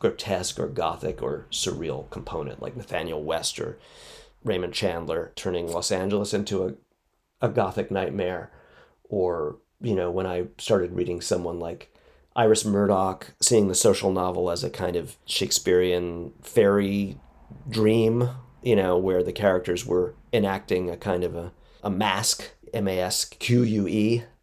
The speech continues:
I didn't really see realism as very real. I'm still that person, even though I read a lot more mimetic fiction now, and I've committed some.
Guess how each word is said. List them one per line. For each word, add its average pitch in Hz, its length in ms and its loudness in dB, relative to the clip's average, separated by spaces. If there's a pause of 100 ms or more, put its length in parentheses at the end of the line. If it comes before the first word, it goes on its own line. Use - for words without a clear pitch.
(120)
I 143 140 8
didn't 175 200 8
really 151 220 8
see 147 180 4
realism 123 580 6
as 92 360 0 (140)
very 120 300 4
real. 123 400 4 (240)
I'm 135 360 4 (240)
still - 260 6
that 135 220 8
person, 131 340 4
even 135 220 6
though 127 120 8
I 113 220 6 (180)
read 156 320 8
a 143 40 12
lot 120 400 8
more 113 640 8
mimetic 110 640 6
fiction 98 560 0 (260)
now, 87 380 -4
and 113 220 2
I've 113 280 4
committed 120 460 6
some. 110 500 4